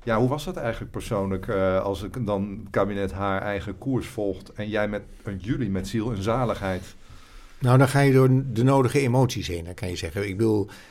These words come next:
Speaker 2: eh, mijn, mijn topmomenten in de afgelopen, eh, half jaar zijn geweest, eh,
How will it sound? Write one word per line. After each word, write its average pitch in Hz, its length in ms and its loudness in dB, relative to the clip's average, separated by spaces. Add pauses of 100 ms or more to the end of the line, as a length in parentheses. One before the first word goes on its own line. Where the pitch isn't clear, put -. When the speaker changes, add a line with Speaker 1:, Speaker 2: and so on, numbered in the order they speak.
(300)
Speaker 2:
eh, 101 360 -4
mijn, 107 340 2
mijn 107 320 -4
topmomenten 123 1040 2 (220)
in 123 120 -10
de 110 80 -6
afgelopen, 104 500 -2 (520)
eh, 101 800 -8
half 101 220 0
jaar 101 240 -2
zijn 98 160 -4
geweest, 95 560 -4
eh, 95 60 -6